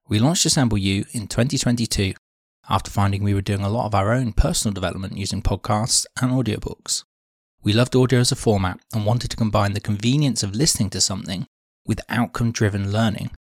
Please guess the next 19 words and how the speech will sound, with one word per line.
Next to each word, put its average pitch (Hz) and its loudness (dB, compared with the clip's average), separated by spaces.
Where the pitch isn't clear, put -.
that 139 0
had 113 0
a 92 -2
real 85 -4
impact. - -4
The 110 -2
result 117 4
is - -6
a - -6
power 123 2
skills 104 0
library 101 -2
of - -10
more 110 0
than 101 0
a 95 0
hundred 135 0
thirty - -4
succinct - -2